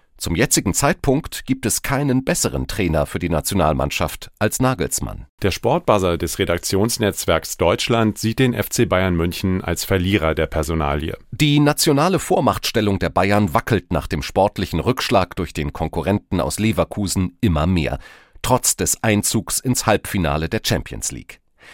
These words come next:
Speaker 1: Die Zeiten, in denen sich der Branchenprimus seinen Wunschcoach nach Belieben aussuchen konnte,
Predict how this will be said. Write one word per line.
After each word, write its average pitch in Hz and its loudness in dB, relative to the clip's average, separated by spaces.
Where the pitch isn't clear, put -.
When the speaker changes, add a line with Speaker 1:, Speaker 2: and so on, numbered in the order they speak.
Speaker 1:
Die 123 -2
Zeiten, 160 0
in 101 2
denen 98 2
sich - -4
der 73 0
Branchenprimus 107 2
seinen 67 -2
Wunschcoach 110 0
nach 73 -4
Belieben 80 -4
aussuchen 143 0
konnte, 107 2